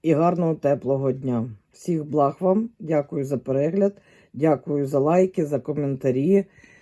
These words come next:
Дуже приємно, дуже приємно читати, відповідати. Хай Боже вас береже.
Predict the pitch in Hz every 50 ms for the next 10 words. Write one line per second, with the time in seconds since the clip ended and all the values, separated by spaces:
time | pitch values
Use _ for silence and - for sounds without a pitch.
0 | _ _ _ _ _ - - 139 135 131 135 180 185 175 135 135 151 143 - 151
1 | 156 151 143 143 147 143 156 165 165 165 175 185 196 180 - - _ _ _ _
2 | _ _ - - - - 147 147 135 151 143 120 - 139 151 147 143 143 131 139
3 | 139 139 135 131 127 - _ - 131 - - - 127 107 - 165 190 196 - -
4 | 156 139 131 127 - 131 131 127 135 131 127 156 185 190 185 - 185 175 170 160
5 | _ _ _ - - _ _ _ _ _ _ _ _ _ _ _ _ _ _ _
6 | _ _ _ _ _ _ _ _ _ _ _ _ _ _ _ _ _ _ _ _
7 | _ _ _ _ _ _ _ _ _ _ _ _ _ _ _ _ _ _ _ _
8 | _ _ _ _ _ _ _ _ _ _ _ _ _ _ - - - 185 185 170
9 | 156 151 143 131 143 131 135 131 131 131 131 127 131 131 123 151 165 185 202